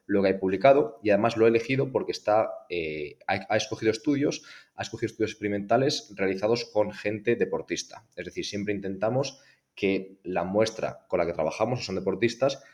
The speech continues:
sea lo más parecida a la muestra de los estudios que leemos. Entonces tenemos, eh, muestra de, de jugadores de baloncesto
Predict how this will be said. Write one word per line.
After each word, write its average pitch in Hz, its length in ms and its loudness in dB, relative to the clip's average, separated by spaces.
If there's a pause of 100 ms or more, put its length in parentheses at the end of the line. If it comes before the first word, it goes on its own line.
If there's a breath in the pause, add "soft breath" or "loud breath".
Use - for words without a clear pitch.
(160 soft breath)
sea - 160 0
lo 101 60 2
más 107 100 2
parecida 117 520 4
a 87 240 -2
la 85 80 0
muestra 98 240 -4
de - 20 -4
los 98 80 -8
estudios 117 260 0
que 90 120 -4
leemos. 78 560 -4
Entonces 90 240 -8
tenemos, 95 580 -4
eh, 85 260 2 (600)
muestra 98 400 0
de, 87 360 4
de 78 320 -4
jugadores 90 340 -2
de 92 40 -2
baloncesto 92 540 -2